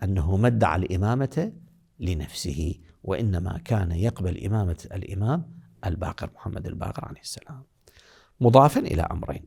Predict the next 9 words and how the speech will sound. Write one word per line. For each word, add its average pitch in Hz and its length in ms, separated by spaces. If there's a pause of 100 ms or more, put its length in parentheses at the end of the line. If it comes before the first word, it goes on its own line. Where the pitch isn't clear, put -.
الأول 170 760 (420)
أنه 107 540
قد 95 160
وردت 101 540
نصوص 101 480
كثيرة 95 880 (540)
عن 107 200
زيد 147 380
نفسه 143 760